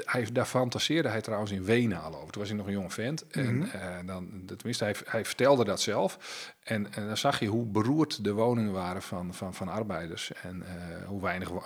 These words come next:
Speaker 1: eh, ruimte ze daar hadden. En dat, dat lokte dan alleen maar ruzie uit. En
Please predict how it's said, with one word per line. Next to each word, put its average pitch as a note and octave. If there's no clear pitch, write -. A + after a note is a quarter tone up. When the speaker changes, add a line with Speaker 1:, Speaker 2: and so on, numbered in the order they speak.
Speaker 1:
eh, F#2+
ruimte G2
ze G2
daar E2+
hadden. F2
En E2+
dat, D#2+
dat F2+
lokte G2
dan F2+
alleen F#2+
maar F2
ruzie G#2
uit. F2
En E2+